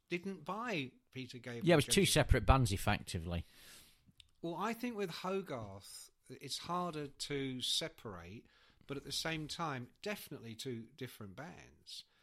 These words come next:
Speaker 1: And some incredible work with Hogarth. But I saw them play live about ten, I'm gonna say ten years ago, something like that, in London. And, um, uh,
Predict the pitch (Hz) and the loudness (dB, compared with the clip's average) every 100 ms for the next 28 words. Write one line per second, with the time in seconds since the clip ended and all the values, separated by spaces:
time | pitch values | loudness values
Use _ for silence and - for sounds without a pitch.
0 | _ _ 113 117 117 113 113 110 - - | _ _ -10 -6 -6 -6 -8 -10 -8 -6
1 | 143 143 - 220 262 220 123 104 101 - | -4 -8 -8 -8 -8 -8 -8 -10 -12 -14
2 | 98 - 92 87 82 76 67 - - _ | -18 -16 -16 -14 -16 -16 -20 -20 -20 _
3 | _ _ - _ _ - 156 196 - - | _ _ -20 _ _ -10 -6 -2 0 0
4 | 208 180 170 156 165 156 147 151 135 110 | 0 -2 -6 -6 -6 -4 -4 -4 -4 -6
5 | 104 113 110 107 - - 139 135 120 135 | -8 -8 -10 -10 -10 -8 -8 -8 -8 -8
6 | 135 - 127 117 120 117 110 104 95 90 | -6 -6 -6 -8 -8 -6 -6 -6 -8 -10
7 | 90 - 135 120 95 82 - 76 - _ | -10 -8 -8 -12 -14 -16 -20 -20 -20 _
8 | _ _ 110 120 131 139 131 90 85 87 | _ _ -12 -6 -6 -6 -8 -12 -16 -20
9 | _ _ _ _ - 120 120 120 117 113 | _ _ _ _ -10 -6 -4 -4 -8 -8
10 | - 117 113 113 113 110 110 110 113 117 | -8 -6 -6 -6 -6 -8 -8 -10 -10 -14
11 | _ _ - 110 110 107 104 104 101 101 | _ _ -10 -8 -6 -8 -8 -10 -10 -10
12 | 101 | -12